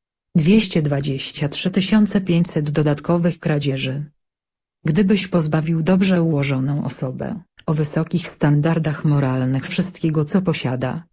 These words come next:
i wyrzucił ją w biednym mieście z jedną koszulą na plecach,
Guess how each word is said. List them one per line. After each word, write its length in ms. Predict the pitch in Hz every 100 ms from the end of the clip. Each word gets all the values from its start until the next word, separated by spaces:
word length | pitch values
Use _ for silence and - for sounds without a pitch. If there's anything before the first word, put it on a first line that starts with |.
| _ -
i 100 | 147
wyrzucił 520 | 151 156 170 185 175
ją 180 | 151 147
w 80 |
biednym 540 | 151 185 175 180 175 160
mieście 400 | 156 160 - 147
z 100 | 156
jedną 400 | 151 143 143 143
koszulą 520 | 135 - 175 196 175
na 140 | 160
plecach, 680 | 147 131 123 - 104 - -